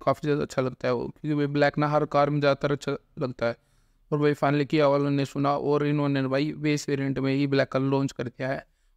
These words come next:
और जो भाई अच्छी बात है ना, जो कि Seltos का एस टी ई ट्वेंटी टू, अ, दो हज़ार चौबीस वाला डीजल में, और सबसे बढ़िया बात है भाई मैनुअल में।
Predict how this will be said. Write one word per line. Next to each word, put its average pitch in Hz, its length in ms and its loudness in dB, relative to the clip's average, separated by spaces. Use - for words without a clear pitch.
और 147 120 -6
जो 151 160 0
भाई 147 200 2
अच्छी 147 280 0
बात 147 260 2
है 127 60 -2
ना, 127 160 0
जो 139 120 0
कि 147 240 0
Seltos 139 500 -2
का - 120 -2
एस 135 280 -6
टी 160 280 -2
ई 160 300 0
ट्वेंटी 147 260 0
टू, 160 180 -2
अ, 143 500 -4
दो 139 120 0
हज़ार 139 160 2
चौबीस 143 320 -2
वाला 139 280 2
डीजल 147 400 0
में, 135 180 -6
और 170 100 -2
सबसे 175 240 0
बढ़िया 160 220 2
बात 151 240 2
है 147 60 -4
भाई 151 120 2
मैनुअल 147 360 2
में। 131 200 -4